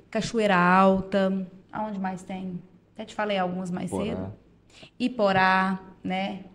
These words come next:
Speaker 1: Itajá também, né? Que eu te falei. Enfim, gente, são tantas cidades que eu até me esqueci. Então, Rede Capricho tá de parabéns, tá?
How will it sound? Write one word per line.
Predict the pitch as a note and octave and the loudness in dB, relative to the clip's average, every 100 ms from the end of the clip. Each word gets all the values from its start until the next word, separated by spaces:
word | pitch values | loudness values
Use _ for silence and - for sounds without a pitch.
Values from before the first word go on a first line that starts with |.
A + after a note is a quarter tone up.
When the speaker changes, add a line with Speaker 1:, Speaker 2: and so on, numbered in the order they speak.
| - _ _ _ _ _ | -20 _ _ _ _ _
Speaker 1:
Itajá | C4+ A#3 F#3+ F#3+ | -4 -2 -2 -2
também, | G3+ F3+ F#3 A3+ | -2 0 0 0
né? | G#3+ G#3+ | -4 -6
Que | G#3 | -6
eu | F3+ | -10
te | |
falei. | - F#3 F#3+ A3+ A3+ - _ - - - _ | -8 -6 -6 -8 -12 -16 _ -20 -20 -20 _
Enfim, | G4+ F#4 A#3 G3+ | -8 -4 0 2
gente, | F#3 A3 F3+ | 4 2 0
são | A3+ G3 | -4 -2
tantas | C#4 C#4 | 0 -2
cidades | - G3 G3+ G#3 | -2 0 0 -2
que | |
eu | A3+ | -4
até | A3 G3 G#3+ - - G#3 | 0 0 0 -2 -8 -2
me | G#3 | -2
esqueci. | G3+ - B3 - F3 E3+ - - _ _ | 0 -2 -2 -2 -4 -6 -14 -20 _ _
Então, | F#3 F3+ A3 A#3+ A#3+ - - | -6 0 2 0 -2 -10 -8
Rede | G3 A#3 A#3 | 0 0 2
Capricho | G#3+ G#3 G3+ G#3 - | 0 0 0 0 0
tá | |
de | G#3+ - | -4 -2
parabéns, | G#3+ G#3 F3+ F3 F#3 F3 | 0 2 4 4 2 -2
tá? | - F3 F3 | 0 0 0